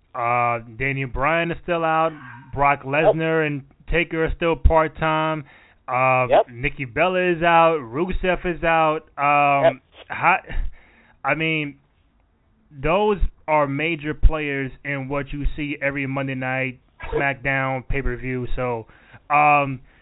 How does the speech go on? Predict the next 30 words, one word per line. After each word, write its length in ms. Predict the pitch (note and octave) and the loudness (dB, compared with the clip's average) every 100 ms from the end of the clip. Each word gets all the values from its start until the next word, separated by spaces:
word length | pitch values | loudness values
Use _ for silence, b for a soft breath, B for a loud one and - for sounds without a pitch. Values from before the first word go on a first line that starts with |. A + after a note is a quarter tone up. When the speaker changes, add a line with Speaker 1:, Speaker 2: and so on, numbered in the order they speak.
| _ _ _ C#3+ | _ _ _ -10
Speaker 1:
do 100 | C#3+ | -6
you 220 | D#3+ D#3+ | -6 -6
think 300 | - F#3 D#3 | -4 -4 -4
the 80 | D3+ | -6
next 300 | E3 E3+ - | -4 -6 -4
couple 300 | F3+ E3+ E3+ | -4 -2 -6
of 60 | |
months 360 | E3+ D#3 C3+ B2+ - - _ _ _ - | -4 -4 -4 -6 -8 -10 _ _ _ -12
without 420 | B2+ C3+ C#3+ C#3 | -6 -2 -2 -2
those 200 | D3+ D3+ C3+ | -4 -2 -4
major 360 | D3 D#3 C#3 | -4 -4 -6
people 520 | C3 D#3 D3 C3+ C3 C3+ | -4 -2 -2 -2 -2 -4
are 120 | C3 | -6
gonna 200 | C3+ C3+ | -4 -6
be 220 | B2+ C3+ | -4 -4
more 320 | B2+ C3+ C#3 D3 | -4 -4 -4 -4
on 160 | C#3+ C3+ | -6 -8
the 120 | C#3+ | -6
upside 600 | D3+ - F3+ E3+ F3 F3+ E3 | -6 -6 -2 0 0 -2 -4
or 160 | C#3+ | -6
downside 720 | B2+ C#3 C#3 C3+ - C3 B2 | -4 -4 -4 -6 -4 -2 -2
for 80 | - | -6
the 80 | B2+ | -12
company? 380 | - C3 - G2+ - - - - - - - - - - - | -8 -8 -8 -12 -12 -10 -10 -12 -12 -12 -12 -12 -12 -8 0
Speaker 2:
I 120 | E3 | 4
mean, 200 | F#3+ F3+ | 6 6
I 140 | D#3 | 6
would 160 | G3+ G3+ | 6 4
just 200 | F3 D3 | 4 2
hope 300 | - D#3 G#3+ | 4 6 6